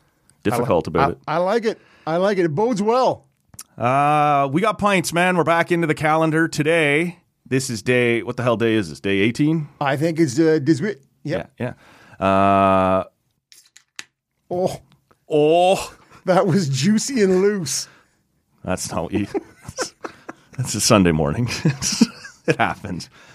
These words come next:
Speaker 1: This is from the, uh, Brew Revolution, perhaps your favorite local brewery,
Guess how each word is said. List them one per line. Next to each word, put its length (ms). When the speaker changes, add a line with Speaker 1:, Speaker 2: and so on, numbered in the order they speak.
Speaker 1:
This 220
is 120
from 360
the, 320
uh, 120
Brew 280
Revolution, 720
perhaps 440
your 260
favorite 460
local 300
brewery, 500